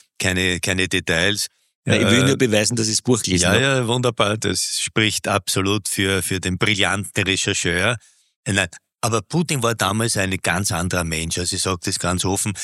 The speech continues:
Speaker 1: Die Gespräche am, das ist auch, bin auch nicht der Einzige am Lift gewesen, also das können auch andere bestätigen. Er hat damals ausdrücklich gesagt, er will Russland in Richtung Europa führen.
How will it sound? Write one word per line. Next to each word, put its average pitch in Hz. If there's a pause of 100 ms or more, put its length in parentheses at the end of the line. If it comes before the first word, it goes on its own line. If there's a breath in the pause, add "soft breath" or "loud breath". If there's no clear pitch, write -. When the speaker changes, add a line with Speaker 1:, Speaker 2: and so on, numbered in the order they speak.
(300 loud breath)
Speaker 1:
Die 104
Gespräche 107
am, 95
das -
ist 98
auch, - (300)
bin 101
auch 92
nicht 95
der 95
Einzige 107
am 98
Lift 101
gewesen, 101
also 92
das -
können 90
auch 87
andere 92
bestätigen. 95 (460 soft breath)
Er 101
hat 101
damals 98
ausdrücklich 110
gesagt, 107
er 92
will 107 (260)
Russland 104 (320)
in 95
Richtung 104
Europa 107
führen. 107